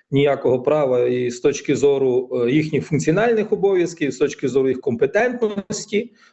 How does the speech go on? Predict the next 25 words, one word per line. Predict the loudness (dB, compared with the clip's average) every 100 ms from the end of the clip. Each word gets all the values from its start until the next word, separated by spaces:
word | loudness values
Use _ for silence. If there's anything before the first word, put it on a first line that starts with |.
| -6
а | -2
тим | 0 0
більше | 0 -2
під | -4 0
час | 0 0
війни | 0 0
робити | 0 0 -2
якісь | -2 -2
заяви | 0 2 0 -2
стосовно | -6 -2 0 0 0
як, | 0 0 -6 _ _ _ _ -6
е, | -2 0 0 2 0 0 0 0
війни, | 2 2 2 0
військових | -2 0 0 2 -2
дій, | -4 -6 -8 -2
планів | 0 0 0 -2
і | 0
так | -2 0
далі, | 0 0 -2 -4 -10 _ -2
так | 0
і, | 2
до | 2
речі, | 0 -2 -4
зовнішньої | 0 0 0 -4 -4 -4
політики. | -2 -4 -4 -12